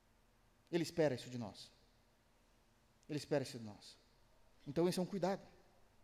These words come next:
Ainda também, quando ele continua dizendo, "Estando nós, filhos de Israel, já nas cidades", sabemos que Deus cuidou em amor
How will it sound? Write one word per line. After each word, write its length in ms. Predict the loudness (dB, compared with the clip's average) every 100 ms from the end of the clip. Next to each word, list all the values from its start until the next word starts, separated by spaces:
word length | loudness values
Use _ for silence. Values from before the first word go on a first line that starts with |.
| -20 -18 -16 2
Ainda 280 | 6 8 8
também, 320 | 8 8 8
quando 460 | 8 8 8 6 2 -8 2
ele 140 | 4 6
continua 400 | 4 6 6 6
dizendo, 300 | 6 4 6
"Estando 340 | 6 8 8
nós, 320 | 6 6 6
filhos 260 | 4 2 2
de 60 |
Israel, 480 | 4 8 12 12 10 6 0
já 140 | 8 8
nas 140 | 8
cidades", 840 | 4 6 8 8 6 -2 -6 -6 -14 -20 -20 -20 -20 -20 _ _ -18 4
sabemos 400 | 8 10 8 6
que 80 |
Deus 200 | 8 8
cuidou 560 | 8 4 12 12 12 12
em 160 | 10 10
amor 440 | 12 12 12 12